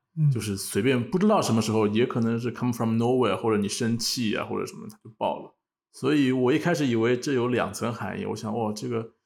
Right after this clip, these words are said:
Speaker 2: 太残酷了吧，把这个作为标题。”结果没想到是，真的是他自己写的，而且他上来的，电影里上来的第一句话就是，“我最近一直听到有 tick, tick, tick, tick 这个声音。”
Speaker 1: 对。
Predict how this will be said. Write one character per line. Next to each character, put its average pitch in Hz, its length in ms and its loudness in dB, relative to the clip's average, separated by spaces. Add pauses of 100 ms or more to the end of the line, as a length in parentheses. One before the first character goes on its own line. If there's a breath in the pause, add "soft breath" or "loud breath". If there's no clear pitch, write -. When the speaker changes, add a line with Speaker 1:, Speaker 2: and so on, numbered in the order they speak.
(180)
Speaker 2:
太 123 140 -4
残 101 220 -6
酷 123 180 -2
了 104 140 0
吧， 107 100 -8
把 107 140 -14
这 117 100 -10
个 110 60 -6
作 110 160 -4
为 104 80 2
标 113 260 0
题。” - 400 -12 (380)
结 143 120 0
果 180 160 6
没 123 200 2
想 107 220 2
到 123 260 2
是， 120 280 -4
真 160 180 -2
的 160 80 0
是 - 100 -6
他 151 120 -2
自 170 220 -2
己 117 160 0
写 110 260 -4
的， - 140 -16 (100)
而 135 160 0
且 120 440 -2 (360)
他 151 580 -2
上 156 440 0
来 120 180 4
的， 113 360 0 (360)
电 156 240 2
影 139 100 0
里 117 120 2
上 143 180 0
来 123 100 4
的 120 80 2
第 131 160 -2
一 131 60 -2
句 135 80 -4
话 120 180 0
就 117 140 -4
是 110 160 -4
，“我 107 240 0
最 135 160 -2
近 131 160 -2
一 139 60 -6
直 123 100 -10
听 123 160 -10
到 113 120 -4
有 110 100 -2
tick, 110 360 -12
tick, 107 220 -10 (240)
tick, - 240 -16
tick 107 220 -16 (100)
这 113 100 -18
个 110 80 -12
声 113 220 -8
音。” 110 240 -8 (180)
Speaker 1:
对。 113 280 -10